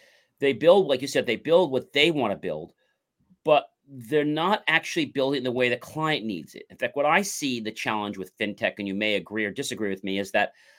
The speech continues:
I see that everything in a lot of fintech, not every fintech companies, but a lot of fintech companies, they treat it all like a banking situation.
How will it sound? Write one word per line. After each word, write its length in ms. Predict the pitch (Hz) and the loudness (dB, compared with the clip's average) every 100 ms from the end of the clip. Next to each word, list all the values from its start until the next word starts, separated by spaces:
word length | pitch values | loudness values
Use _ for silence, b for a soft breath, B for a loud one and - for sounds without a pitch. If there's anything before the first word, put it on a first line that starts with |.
| b b | b b
I 120 | - 156 | 2 2
see 220 | - 165 | 2 0
that 200 | 160 - | 2 4
everything 760 | 170 208 214 180 165 151 139 - _ _ _ _ _ _ - | 4 4 4 4 6 2 -2 -6 _ _ _ _ _ _ -2
in 220 | 147 147 | 2 2
a 60 | 147 | 2
lot 320 | 151 170 190 | 8 10 10
of 100 | 185 | 8
fintech, 360 | 147 120 117 101 | 2 -2 -2 -2
not 180 | 139 147 | 0 2
every 260 | 151 139 131 | 2 2 0
fintech 380 | 110 95 90 80 | -4 -6 -6 -10
companies, 340 | 82 76 98 | -12 -12 -10
but 120 | - | -6
a 20 | 113 | -2
lot 240 | 123 175 | 2 2
of 60 | 180 | 0
fintech 260 | 139 123 | -2 -2
companies, 260 | 127 117 123 b b | -4 -6 -8 b b
they 120 | - 139 | -4 -4
treat 400 | - - 220 196 | -4 -4 2 2
it 160 | - | 2
all 320 | 156 165 170 165 | 2 8 8 8
like 240 | 151 147 | 2 2
a 120 | 135 - | -2 2
banking 480 | 147 156 151 - 95 | 6 6 4 -4 -8
situation. 640 | - - 92 73 50 - | -8 -12 -12 -14 -14 -18